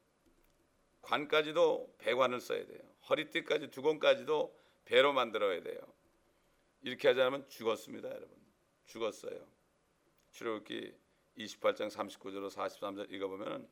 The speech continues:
그 나와요. 그래서 대제사장들이, 어, 그 지성소에 들어갈 때는, 어, 이, 그 제사장 그 옷 밑에 방울이 달렸거든요. 그리고 제사장은 이렇게 묶어가지고,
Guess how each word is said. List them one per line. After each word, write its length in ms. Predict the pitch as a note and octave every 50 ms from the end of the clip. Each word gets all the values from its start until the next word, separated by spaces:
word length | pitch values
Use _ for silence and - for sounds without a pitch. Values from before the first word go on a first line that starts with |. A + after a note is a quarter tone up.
| _
그 80 | - G#2
나와요. 460 | G#2 - - A2 F2 F2+ F#2+ F2 - _ _ _ _ _ _ _ _ _ _ _ _ _ _ _
그래서 260 | - A#2+ B2 B2+ B2+
대제사장들이, 960 | - A#2+ A#2+ A2 A#2 G#2+ G2+ A2 G#2 G#2 G#2 G#2 A#2 D3 C#3 A2+ F#2+ - - _ _ _ _ _ _ _ _ _ _ -
어, 340 | - G2 F2+ E2+ E2+ E2 -
그 260 | A2 A2 G#2 G2 -
지성소에 480 | - - G#2+ - A#2 G#2+ G2+ A2 G#2+
들어갈 320 | - G2+ G2 G2+ G2+ F#2 -
때는, 400 | - A#2 C#3+ C#3+ A#2+ G2+ F2+ - _ _ _ _ _ _ _ _ _ _ _ _ _
어, 640 | - - F#2 F#2+ - - - - - - - - _ _ _ _ _
이, 400 | - G#2 G2+ F#2+ F2+ E2 - - _
그 100 | - G#2+
제사장 540 | - - A2+ G#2+ G2 G#2+ A2 A2+ A#2 A2+ G#2
그 420 | F#2+ A2 A2 G#2+ G2 - - _ _ _ _ _ _ _ _ _ _
옷 160 | - A2 A#2 -
밑에 360 | - G#2 G2+ - - A2+ -
방울이 340 | - - G#2 G#2+ A#2+ A#2+ A#2
달렸거든요. 800 | A2+ A2 G#2+ G2+ - G#2 G#2+ G2+ A2+ A#2 G2+ F2 E2 E2 E2 - - _ _ _ _ _ _ _ _ _ _
그리고 420 | - G#2+ B2 B2 C3 B2+ A2+ - -
제사장은 460 | - A2+ A2 A2 A2+ A2+ A#2 A#2+ B2
이렇게 200 | A#2 A2+ B2 A#2+
묶어가지고, 920 | G#2 G#2 G2+ - A2 A2 G#2+ G#2+ G2+ A2+ A2+ B2+ A2+ G2 - - -